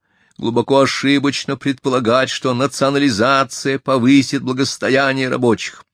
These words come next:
За последние несколько лет налогоплательщики на своем горьком опыте убедились, что значит бюрократический контроль. Если рабочие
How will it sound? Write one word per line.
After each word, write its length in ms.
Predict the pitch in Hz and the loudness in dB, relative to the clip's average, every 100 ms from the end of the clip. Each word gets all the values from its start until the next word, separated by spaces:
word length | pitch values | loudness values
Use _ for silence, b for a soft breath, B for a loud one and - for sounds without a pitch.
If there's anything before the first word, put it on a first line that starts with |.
| _ _ _ - | _ _ _ -12
За 160 | 95 113 | -6 -2
последние 560 | 143 - 151 147 156 | -2 0 0 2 2
несколько 460 | 147 160 151 - 147 | 2 0 -2 -2 2
лет 360 | 135 151 143 | 4 2 0
налогоплательщики 1160 | 143 143 143 143 143 - 151 160 147 - - - | 0 2 2 0 -2 2 2 2 0 -4 -6 -6
на 80 | 143 | -6
своем 340 | - 139 147 | -2 0 0
горьком 460 | 120 151 - 143 - | 2 2 2 -2 0
опыте 600 | 131 156 147 156 135 143 B B | 0 2 0 -4 -6 -10 B B
убедились, 720 | 113 107 117 95 151 175 160 | 0 2 2 2 2 2 2
что 280 | 135 - 117 | -2 0 0
значит 720 | 98 90 113 180 170 - 165 | 0 0 0 2 0 0 -2
бюрократический 880 | 135 131 123 123 - 131 120 - - | 0 -4 -2 -4 -6 -10 -10 -10 -10
контроль. 560 | - 123 - 120 107 85 B B B | -6 -4 -2 0 0 -2 B B B
Если 400 | - 170 196 - | -2 0 0 -2
рабочие 680 | 165 160 196 185 - 107 90 | 0 2 2 0 -4 -6 -8